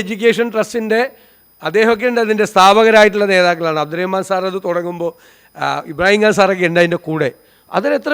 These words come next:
വലിയ സ്ഥാപനമായി നമ്മുടെ നഗരത്തിൽ അത് വളർന്നു. പിന്നെ ക്രസന്റ് എ-, എഡ്യൂക്കേഷൻ, ഏ, ട്രസ്റ്റ്, അതിൻ്റെ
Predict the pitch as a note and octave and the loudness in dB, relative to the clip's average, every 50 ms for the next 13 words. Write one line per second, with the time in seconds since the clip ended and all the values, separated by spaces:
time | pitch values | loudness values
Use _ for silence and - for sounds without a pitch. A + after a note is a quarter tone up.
0 | D4 C4 A#3 B3+ C4+ C#4 C4+ - A3 G#3+ A3 A3+ A#3+ A#3+ B3 A#3+ A#3+ A#3 A#3 A#3+ | 0 0 0 0 0 -2 2 2 2 4 4 2 0 -2 -2 0 0 0 -2 -2
1 | A#3+ A#3 - _ _ _ _ _ G3 F#3+ G3+ A3 A3 A#3 A3 G#3 G3+ G#3 G#3+ A3 | -6 -10 -16 _ _ _ _ _ -8 -4 -4 -2 -2 -2 -2 -2 -2 -2 -4 -4
2 | F#3+ A#3 A3+ A3+ A3 A3 G#3 G3 F#3+ G3 G3 F#3+ G#3 G#3 G#3+ - _ _ _ _ | -4 -4 -4 -4 -4 -2 -2 -2 -4 -4 -6 -6 -8 -8 -10 -12 _ _ _ _
3 | _ _ _ _ _ G#3+ G3 A#3 A3+ A3+ - G#3 G3 - - B3 A#3+ A#3+ A#3 A3+ | _ _ _ _ _ -4 -4 -4 -4 -4 -6 -6 -6 0 0 0 0 2 0 0
4 | G#3 - - G3 F#3 G#3+ - G3 F#3 F3 F#3+ A3+ F#3 G#3+ G#3+ G#3 - G#3 G3+ F#3+ | 0 -2 -6 -6 -6 -6 -6 -6 -6 -4 -4 -4 0 0 0 0 0 -4 -6 -6
5 | F3+ _ _ _ _ - - F3 F3 - _ G3 G#3+ - - - _ - C3+ G#2+ | -10 _ _ _ _ -6 -4 -4 -4 -4 _ -4 -4 -4 -4 -8 _ -8 -8 -8
6 | - _ _ _ _ _ _ _ - F3 F#3 A#3+ B3 A#3+ B3+ B3 | -8 _ _ _ _ _ _ _ -6 -2 0 0 2 4 4 4